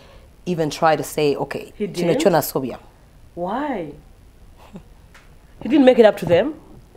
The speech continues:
Speaker 1: No. But thank
Speaker 2: Ah.
Speaker 1: God he did not, because he did not need to. 'Cause I feel like Katonda ye yamuleeta mu bulamu bwange for a grand purpose, for me to get here,
Speaker 2: No,
Speaker 1: to
Speaker 2: but
Speaker 1: live my life where I'm supposed to live.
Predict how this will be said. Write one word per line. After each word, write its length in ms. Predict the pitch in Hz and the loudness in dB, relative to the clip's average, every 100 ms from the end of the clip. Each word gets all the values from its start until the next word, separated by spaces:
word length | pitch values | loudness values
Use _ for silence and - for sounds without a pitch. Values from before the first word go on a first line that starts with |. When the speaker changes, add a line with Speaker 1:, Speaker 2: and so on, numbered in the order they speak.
| - - 185 | -20 -12 0
Speaker 1:
No. 520 | 190 185 156 127 - - - - - - - - | 4 6 4 -2 -4 -14 -20 -20 -20 -20 -18 -6
But 140 | - | 0
thank 160 | 220 214 202 | 4 4 6
Speaker 2:
Ah. 100 | 196 | 4
Speaker 1:
God 40 | |
he 100 | 180 | 4
did 160 | 170 151 | -4 -2
not, 280 | 165 185 202 | 2 2 0
because 400 | 175 175 160 - | -2 -4 -4 -10
he 60 | |
did 200 | 160 160 | -6 -4
not 260 | 156 160 151 | 0 0 0
need 240 | 156 147 - | -4 -4 -6
to. 300 | - - - - - - | -10 -10 -12 -20 -18 -8
'Cause 360 | - 151 - - - - - - | -6 -6 -8 -16 -20 -20 -20 -6
I 100 | 165 | -6
feel 320 | 151 - 202 | -4 0 2
like 300 | 170 156 147 - - - - | 4 2 -2 -10 -20 -20 -8
Katonda 320 | 165 175 160 | -6 -4 -2
ye 80 | 180 | 0
yamuleeta 420 | 165 160 143 147 | 0 -4 -6 -6
mu 80 | 139 | -6
bulamu 340 | 139 135 147 147 | -6 -6 -6 -8
bwange 440 | 131 127 139 185 | -8 -8 -10 -10
for 300 | - - 147 | -10 -6 -6
a 80 | 147 | -8
grand 300 | 135 151 139 | -8 -8 -8
purpose, 280 | 139 139 - | -10 -10 -8
for 140 | - | -4
me 120 | 175 | -4
to 120 | 175 147 | -6 -8
get 200 | 139 131 | -8 -8
here, 420 | - 127 117 160 - - | -10 -12 -10 -10 -12 -2
Speaker 2:
No, 100 | 277 | 0
Speaker 1:
to 40 | |
Speaker 2:
but 100 | 202 | 2
Speaker 1:
live 100 | 185 | 2
my 140 | 170 156 | 2 4
life 240 | 156 151 | 2 2
where 100 | 151 | -2
I'm 60 | 131 | -2
supposed 380 | - - 131 - | -6 -8 -10 -10
to 40 | |
live. 280 | 120 101 | -10 -10